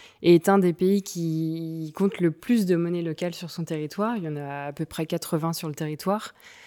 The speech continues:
La gonette, euh, circule sur le territoire lyonnais, euh,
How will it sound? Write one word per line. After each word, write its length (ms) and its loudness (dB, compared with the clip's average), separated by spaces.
La 160 6
gonette, 400 4
euh, 380 4
circule 360 0
sur 220 0
le 100 2
territoire 480 -2
lyonnais, 460 6
euh, 580 4